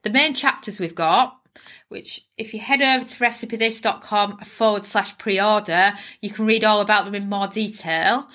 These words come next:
But we have breakfast, chicken, meat, fish, vegetarian and vegan, potatoes, vegetables, roast dinners, savoury baking and sweet baking.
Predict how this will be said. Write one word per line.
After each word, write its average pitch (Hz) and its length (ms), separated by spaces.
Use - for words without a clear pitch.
But 196 360
we 202 160
have 190 360
breakfast, 220 680
chicken, 196 720
meat, 208 720
fish, - 680
vegetarian 254 680
and 233 120
vegan, 196 640
potatoes, 214 1000
vegetables, 220 1000
roast 254 380
dinners, 185 540
savoury 254 840
baking 202 840
and 202 220
sweet - 420
baking. 165 600